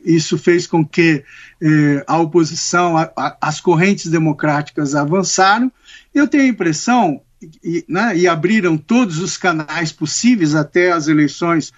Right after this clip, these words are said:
de governador, eu tenho a impressão que essa esquerda do P T, esse, é,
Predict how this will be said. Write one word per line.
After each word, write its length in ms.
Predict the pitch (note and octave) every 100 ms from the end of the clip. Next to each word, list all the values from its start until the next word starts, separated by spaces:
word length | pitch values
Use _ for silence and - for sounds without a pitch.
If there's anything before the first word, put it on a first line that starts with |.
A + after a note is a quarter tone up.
| - _
de 140 | D#3
governador, 800 | D#3 D3+ D3 C#3+ E3+ D#3 A3+ D#3+ - - -
eu 80 |
tenho 160 | G#3 C4
a 20 |
impressão 480 | A3+ A3 E3+ G3+ A3+
que 240 | A3 A3+
essa 300 | G#3+ A3+ -
esquerda 640 | F#3 - - E3+ D#3 C#3+ D3
do 160 | C#3 D#3
P 160 | D3+
T, 720 | C3 - D#3+ F3+ E3+ D3 B2+
esse, 420 | - D3+ D#3 - D3 _
é, 240 | B2+ D3+